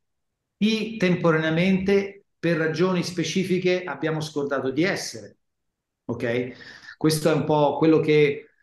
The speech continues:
colui che si posiziona temporaneamente come quello che parla di una verità, questa è la posizione con cui si, si deve, si deve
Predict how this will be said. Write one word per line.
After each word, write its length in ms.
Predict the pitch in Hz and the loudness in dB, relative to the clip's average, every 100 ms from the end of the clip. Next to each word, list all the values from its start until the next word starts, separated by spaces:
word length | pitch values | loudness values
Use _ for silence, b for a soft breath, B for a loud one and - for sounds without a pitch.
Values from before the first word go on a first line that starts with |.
| B _ _ _ | B _ _ _
colui 340 | 156 160 196 208 | 2 4 4 4
che 120 | 165 | 0
si 520 | - 160 156 151 - _ | -2 0 0 -2 -8 _
posiziona 960 | 165 160 156 - 180 202 185 151 139 | -4 -2 -4 0 0 2 0 -2 -6
temporaneamente 1000 | - 160 156 151 156 160 185 160 131 135 | -4 -6 -4 -4 -2 -2 -2 -2 -4 -4
come 720 | 131 156 170 156 147 139 135 131 | -2 0 0 0 0 0 -2 -2
quello 300 | 151 165 147 | -2 0 0
che 640 | 143 143 156 151 147 - _ _ _ _ _ | 0 0 0 -2 -4 -12 _ _ _ _ _
parla 360 | - 160 180 151 | -2 0 0 -2
di 60 | |
una 140 | 147 139 | -4 -4
verità, 640 | 135 151 151 135 120 127 | -2 -2 0 -2 -2 -4
questa 280 | - 180 180 | -2 -2 0
è 20 | |
la 80 | 143 | -4
posizione 560 | 139 135 139 - 156 143 | -4 -8 -6 -4 -4 -4
con 160 | 127 | -4
cui 140 | 139 135 | -2 -2
si, 260 | - 123 | -2 -6
si 160 | - 123 | -8 -2
deve, 480 | 127 127 123 120 - | 0 2 0 -2 -4
si 100 | - | -2
deve 440 | 131 127 123 - | 0 2 0 -6